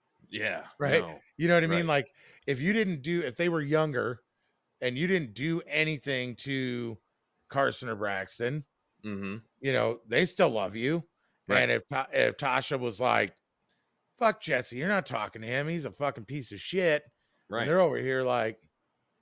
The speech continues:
Speaker 2: "Well, he didn't fucking do nothing to me. I still love that guy." Like,
Speaker 1: Right. Right.
Speaker 2: <laughs> like,
Speaker 1: I
Speaker 2: we had a
Speaker 1: always
Speaker 2: lot
Speaker 1: had
Speaker 2: of
Speaker 1: fun
Speaker 2: great
Speaker 1: with him.
Speaker 2: we had a lot of great times together. Like, you can't just turn that off.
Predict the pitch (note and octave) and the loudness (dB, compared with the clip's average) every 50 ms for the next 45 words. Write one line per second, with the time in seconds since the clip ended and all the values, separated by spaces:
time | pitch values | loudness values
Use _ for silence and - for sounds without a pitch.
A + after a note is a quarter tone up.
0 | _ _ _ _ _ _ _ G2+ G2+ G2+ G2+ A#2+ D3+ F3 C3+ G#2 - B2 A#2+ A2+ | _ _ _ _ _ _ _ -18 -14 -12 -10 -10 -8 -10 -10 -10 -10 -10 -10 -8
1 | G#2 G#2 A#2+ A#2+ B2 A#2+ - G#2+ G2 G2 A#2 D3 E3 D3+ D3 D3+ - - C3 B2 | -8 -8 -8 -8 -8 -8 -8 -10 -8 -8 -6 -6 -4 -4 -6 -6 -6 -4 -2 -2
2 | C3+ F3 G3+ G3 C3 F2+ D#2+ - E2 E2+ D2+ D#2 E2+ F2+ F#2 F#2 F2+ F2 - - | 0 0 0 0 -2 -2 -2 -4 -4 -4 -4 -4 -4 -4 -4 -4 -4 -6 -8 -6
3 | - G2+ A#2+ A#2+ G2+ E2 - - _ _ _ _ A2 B2+ B2+ G#2+ - - A3+ - | -2 2 2 2 2 -2 -6 -12 _ _ _ _ -2 -2 -2 0 4 4 4 4
4 | - - - - - - - E3+ G3+ F#3 C#3 C3 C3 C3 B2+ - F#3+ G3+ G#3 - | 4 -2 -12 -16 -2 4 6 8 8 10 10 10 8 8 6 6 6 6 8 8
5 | C3+ C#3 A2+ A#2+ B2 A2+ G2 F2 E2+ E2+ _ _ _ _ - G#2+ B2+ F3+ G3 F3 | 6 6 4 2 -2 -4 -4 -6 -10 -14 _ _ _ _ -6 0 6 8 8 8
6 | C#3 C3+ D3 D3+ D3+ C3 D3+ E3+ F#3 D3+ - D#3+ F#3 A3 B3 B3 G#3+ E3+ - - | 8 8 6 4 4 4 4 2 2 2 0 0 0 2 4 2 2 2 -2 -4
7 | C#3+ B2+ C#3 B2 B2 B2 B2 B2 B2 A#2+ A#2+ A2+ A#2+ A#2 - - _ _ _ _ | 2 4 6 6 6 6 4 4 4 4 4 4 2 0 -2 -10 _ _ _ _
8 | _ _ _ _ - D3+ D#3 - - A3+ A3+ F3 F3+ F3+ - - - - F#3 G3 | _ _ _ _ -6 -6 -2 0 2 2 2 2 -2 -6 -6 -8 -6 -2 0 0
9 | F#3+ F3 E3 D#3 D3+ C#3+ C#3+ D#3 F#3+ G#3 F3 A2 G#2+ G2+ - - | 0 2 2 2 4 4 4 4 4 2 2 0 -2 -6 -10 -16